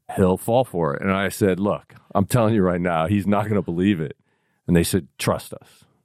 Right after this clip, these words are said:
And I said, "All right, I'll try." So he says to me, "So this has to do with sex, doesn't it?" And I was like, "Yeah."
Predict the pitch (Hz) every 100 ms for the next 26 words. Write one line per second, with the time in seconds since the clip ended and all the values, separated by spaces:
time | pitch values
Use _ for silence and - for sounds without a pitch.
0 | - 92 90 - 98 110 107 - _ _
1 | - 92 - 95 80 - _ _ _ -
2 | - 98 73 - - 113 - 95 87 -
3 | 78 71 67 _ _ _ _ _ _ _
4 | - 87 87 - 80 - - 76 - 90
5 | 78 - - 73 69 67 - _ _ _
6 | - 73 71 76 78 73 - _ _ _
7 | - 95 76 73 90